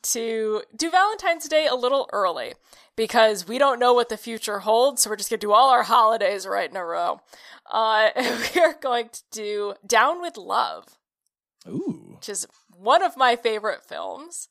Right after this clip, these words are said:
Speaker 1: and I'm so excited to talk about it, and I promise that only seventy-five percent of it will be me just being horny for Ewan McGregor.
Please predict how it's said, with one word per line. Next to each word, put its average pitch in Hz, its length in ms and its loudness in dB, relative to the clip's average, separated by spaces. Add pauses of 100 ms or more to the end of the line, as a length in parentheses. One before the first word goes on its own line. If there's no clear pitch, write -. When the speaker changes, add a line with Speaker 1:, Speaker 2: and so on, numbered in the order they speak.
(320)
Speaker 1:
and 226 100 -6
I'm 208 140 -2
so 240 260 -4
excited 254 340 -4
to 214 60 -16
talk 208 240 -8
about 202 240 -4
it, 220 140 -6 (260)
and 220 260 -4 (300)
I 220 140 0
promise 262 560 0 (160)
that 240 220 -2 (600)
only 330 380 -2
seventy-five 254 640 -2
percent 220 360 -4
of 254 80 -6
it 277 320 -4
will 220 100 -14
be 214 280 -16 (200)
me 214 440 -14 (220)
just 214 220 -14
being 214 180 -8
horny 202 320 -8
for 104 120 -14
Ewan 95 280 -10
McGregor. - 500 -14